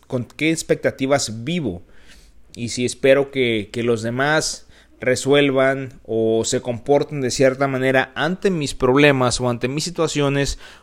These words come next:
o ante lo que yo pueda comunicar o pueda compartir con X persona. Entonces, eh, creo que es una, una paz mental interesante que te genera el hecho de vivir sin expectativas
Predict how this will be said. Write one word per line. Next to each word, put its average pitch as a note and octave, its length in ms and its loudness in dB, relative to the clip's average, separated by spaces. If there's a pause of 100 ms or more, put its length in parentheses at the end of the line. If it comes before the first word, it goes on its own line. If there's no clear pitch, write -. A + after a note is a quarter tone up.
(140)
o C#3 200 4
ante C#3 280 4
lo C#3+ 180 6
que C#3+ 140 4
yo D#3+ 180 2
pueda F3+ 240 8
comunicar E3 640 6
o D3 200 8
pueda D3+ 260 8
compartir C#3+ 760 2
con A#2+ 200 -4
X A#2 240 -6
persona. G#2 560 -2 (600)
Entonces, C3 640 2 (240)
eh, A#2 580 2
creo D3 180 6
que E3+ 80 6
es D3+ 120 2
una, D#3 220 0
una D3 300 0
paz D3+ 200 4
mental D3 340 2
interesante C#3+ 640 0
que C#3+ 120 -2
te C3 120 -6
genera B2 760 0
el A#2 140 0
hecho A#2+ 180 -2
de B2 80 2
vivir A#2+ 160 0
sin C3+ 120 -6
expectativas B2+ 840 0